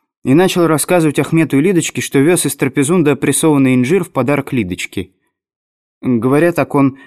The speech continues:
не смотрел на Лидочку, как будто бы смотреть на неё было запрещено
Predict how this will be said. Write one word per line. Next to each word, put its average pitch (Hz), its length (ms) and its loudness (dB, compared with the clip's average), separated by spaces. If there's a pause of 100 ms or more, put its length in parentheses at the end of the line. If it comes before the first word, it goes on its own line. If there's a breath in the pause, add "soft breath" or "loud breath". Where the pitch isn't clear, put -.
(100 loud breath)
не 131 120 0
смотрел 135 420 0
на 123 120 2
Лидочку, 143 420 -2
как 113 180 -4
будто 139 260 -2
бы 127 180 0 (260 loud breath)
смотреть 165 540 0
на 143 60 2
неё 131 280 2
было 131 200 2
запрещено 127 680 -2